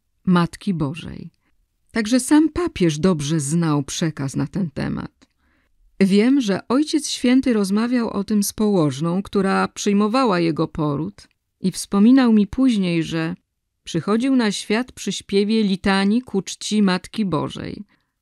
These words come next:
opowiada kardynał Stanisław Dziwisz. Papież dopatrywał się też innych symboli. W rocznicę swoich urodzin, osiemnastego maja tysiąc dziewięćset dziewięćdziesiątego siódmego roku,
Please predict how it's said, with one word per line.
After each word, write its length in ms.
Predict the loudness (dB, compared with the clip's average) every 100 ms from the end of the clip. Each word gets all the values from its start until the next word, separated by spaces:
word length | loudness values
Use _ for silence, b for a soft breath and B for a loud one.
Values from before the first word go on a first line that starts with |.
| _
opowiada 460 | -10 -6 -2 0 0
kardynał 480 | 0 0 0 0 -2
Stanisław 600 | -4 -4 -4 -6 -8 -10
Dziwisz. 640 | -14 -16 -16 -18 -18 -20 _ _ _ _ _ _ _
Papież 360 | -6 -4 -4
dopatrywał 580 | -4 -4 -4 0 0 0
się 160 | -2 -4
też 240 | -4 -4 4
innych 400 | 6 6 2 -4
symboli. 680 | -8 -6 -6 -6 -10 -14 -18 _ _ _ _ _ _ _
W 100 | 0
rocznicę 500 | 0 2 2 2 0
swoich 420 | -4 -2 0 -2
urodzin, 500 | -2 0 0 0 -2
osiemnastego 720 | -2 -4 -4 -4 -4 -6 -2
maja 340 | -2 0 -2 -4
tysiąc 380 | -6 -4 -4 -4
dziewięćset 580 | 0 2 2 0 -2
dziewięćdziesiątego 840 | -2 -2 -2 -2 -4 -6 -6 -4 -6
siódmego 560 | -6 -6 -4 -4 -4 -4
roku, 420 | -4 -8 -12